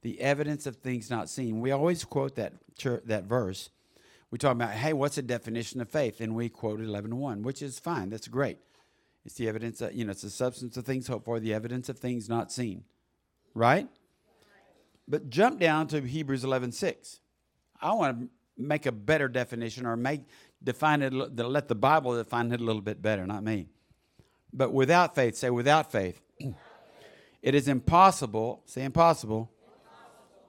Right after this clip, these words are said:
Without faith, it's impossible to please Him. That's God. "For he who comes to God must believe that He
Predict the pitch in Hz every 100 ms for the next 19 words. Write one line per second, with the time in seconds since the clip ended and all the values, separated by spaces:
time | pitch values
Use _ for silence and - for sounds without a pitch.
0 | _ 110 139 220 190 185 180 165 160 131
1 | - 214 262 - 160 165 151 156 170 131
2 | 185 117 127 135 139 156 104 80 _ _
3 | _ _ _ _ _ _ _ 151 151 190
4 | 240 220 202 - 196 180 180 156 156 147
5 | 123 123 131 123 - _ _ _ _ _
6 | - 127 147 254 240 254 - - - 120
7 | 143 139 151 185 185 202 202 185 - 127
8 | 123 151 160 165 - - _ _ - 165
9 | 151 147 143 143 123